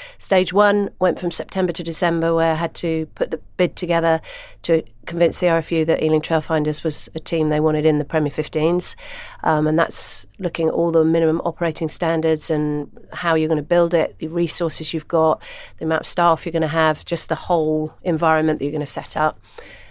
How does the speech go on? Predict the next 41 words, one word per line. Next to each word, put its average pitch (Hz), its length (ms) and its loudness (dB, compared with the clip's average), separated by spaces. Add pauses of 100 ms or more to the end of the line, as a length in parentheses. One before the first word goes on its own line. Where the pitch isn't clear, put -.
(100)
So - 180 -4
we - 20 -4
had 196 160 2
to - 80 -12
bid 202 140 2
for - 80 -10
that 190 140 4
in 165 40 0
December, 175 600 4
and 170 100 0
we 170 100 0
were 160 80 2
granted 160 440 0
that, 160 200 0
which - 200 -4
then 170 120 -4
put 156 140 -6
me 160 80 0
into 156 100 -4
stage - 380 -4
two. 190 380 0 (100)
Stage - 380 -2
two 214 400 2
is 180 100 -6
about 180 240 0
recruiting 170 540 -4
forty-five - 1080 -6
athletes - 640 -4 (440)
and 170 160 2
a 165 40 -4
whole 175 240 0
staff 196 460 -4
team. 175 420 2 (460)
And 165 400 2 (400)
obviously 180 400 2
in 165 80 2
rugby, 175 320 2
the 156 100 0
forty-five 165 460 0
athletes, - 600 -2 (120)
it, - 160 -10